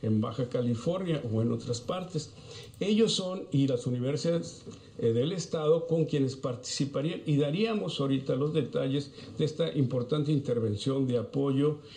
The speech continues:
de reforzamiento, eh, educativo para tercero y sexto grado de primaria en lo que tiene que ver en la asignatura de matemáticas. La que sigue, por favor.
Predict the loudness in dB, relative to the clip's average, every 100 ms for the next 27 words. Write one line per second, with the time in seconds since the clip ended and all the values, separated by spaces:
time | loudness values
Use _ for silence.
0 | -8 -2 2 2 4 4 2 2 2 2
1 | 2 4 4 2 2 0 0 0 -2 -2
2 | 0 2 0 -2 -4 -2 -2 0 -2 -6
3 | -8 -20 -8 -4 -2 -4 -6 -4 -2 -2
4 | -4 -2 -2 0 -2 0 0 0 0 0
5 | 0 0 0 0 2 2 0 0 0 -4
6 | -12 -16 -4 0 0 0 -2 2 4 2
7 | 0 -2 0 0 -2 -4 0 0 0 -2
8 | 2 4 4 2 -2 0 0 -2 -2 0
9 | 0 0 -4 -6 -8 -12 -16 -16 -12 -6
10 | -6 -6 -2 0 0 -4 -4 -4 -6